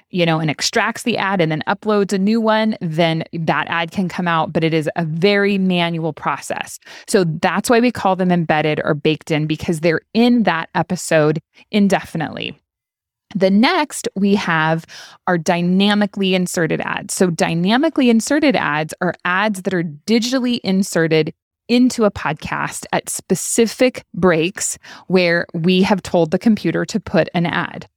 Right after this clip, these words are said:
So we all have watched YouTube at one time in our lives, and we all have had that experience where we're watching YouTube and all of a sudden an ad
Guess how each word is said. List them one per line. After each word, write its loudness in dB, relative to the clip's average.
So 0
we -2
all 4
have 0
watched -2
YouTube 0
at -2
one 2
time 0
in -2
our 0
lives, -2
and -2
we -2
all 2
have -4
had -4
that 0
experience -4
where 0
we're 0
watching -2
YouTube 0
and 0
all -2
of -2
a -6
sudden 0
an -2
ad -2